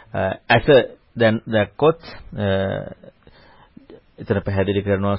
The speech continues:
මහා ස-, සලායත-, සලායතනික සූත්‍රය, ඒ වගේම පැහැදිලි කරනවා, අ, චක්කු සූත්‍රය. ඇස දන්නවනම් දකින්නවනම් අතහත් වශයෙන්. රූපේ දන්නවනම් දකින්නවනම් අතහත් වශයෙන්. මේක ක-, මේක පැහැදිලි කරන්නේ දැන්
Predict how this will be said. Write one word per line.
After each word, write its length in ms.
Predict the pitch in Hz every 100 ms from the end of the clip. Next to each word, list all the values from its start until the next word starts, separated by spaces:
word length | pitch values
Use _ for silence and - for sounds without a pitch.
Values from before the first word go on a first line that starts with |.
| -
මහා 320 | 101 95 98
ස-, 240 | - - -
සලායත-, 440 | - 95 95 92
සලායතනික 560 | 104 98 98 98 98 95
සූත්‍රය, 560 | - 98 98 - 135 151 - - - _ -
ඒ 120 | 107
වගේම 320 | 104 101 101
පැහැදිලි 400 | 101 101 95 98
කරනවා, 440 | 98 98 98 98 95 - - _
අ, 120 | - 95 95 85 85 90 - _ _ _ _ -
චක්කු 240 | 117 -
සූත්‍රය. 500 | 127 104 95 - 110 139 - _ _ _ _ _ _ _ _ _ _ _ _ _ _ _ _
ඇස 180 | 120 -
දන්නවනම් 640 | 170 135 104 113 131 135 120
දකින්නවනම් 560 | 104 - 117 110 101
අතහත් 400 | 98 - 95 - 87
වශයෙන්. 360 | 87 - - _ _ _ _ _
රූපේ 320 | 127 127 135
දන්නවනම් 440 | 113 101 113 120 110
දකින්නවනම් 340 | 98 113 110
අතහත් 360 | 98 101 95 -
වශයෙන්. 300 | 92 - 101
මේක 200 | 143 180
ක-, 200 | 202 143 113 113
මේක 240 | 113 120 147
පැහැදිලි 480 | 202 120 120 143 165
කරන්නේ 340 | 175 196 196
දැන් 160 | 190 190